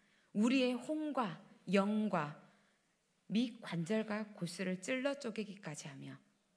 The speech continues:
또 마음의 생각과 뜻을 판단하나니. 저와 여러분의 영육의 모든 것들을 하나님께서는 말씀을 통하여서 이끌어주시고 말씀대로 성취하시고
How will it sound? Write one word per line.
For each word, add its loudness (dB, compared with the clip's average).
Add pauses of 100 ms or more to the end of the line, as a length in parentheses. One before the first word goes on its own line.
(200)
또 6
마음의 6
생각과 -2 (260)
뜻을 -2 (220)
판단하나니. -8 (880)
저와 6
여러분의 2
영육의 2
모든 0
것들을 -4
하나님께서는 0
말씀을 0
통하여서 -4
이끌어주시고 -4 (240)
말씀대로 6
성취하시고 -2